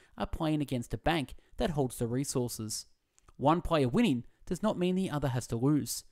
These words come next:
The players can stab each other in the back to gain a bigger share of the bank's resources,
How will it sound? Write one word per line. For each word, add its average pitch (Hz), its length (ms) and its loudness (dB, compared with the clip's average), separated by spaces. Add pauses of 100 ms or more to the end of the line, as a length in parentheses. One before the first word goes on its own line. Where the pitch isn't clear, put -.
(320)
The 135 80 -2
players 156 300 4
can 131 140 -2
stab 190 220 2
each 226 160 -2
other 175 140 0
in 202 60 -2
the 214 80 0
back 123 300 0 (200)
to 196 100 -4
gain 170 200 2
a 139 80 -2
bigger 170 200 -2
share 131 260 0
of 117 80 -2
the 120 80 -6
bank's 139 340 -4
resources, 131 600 -4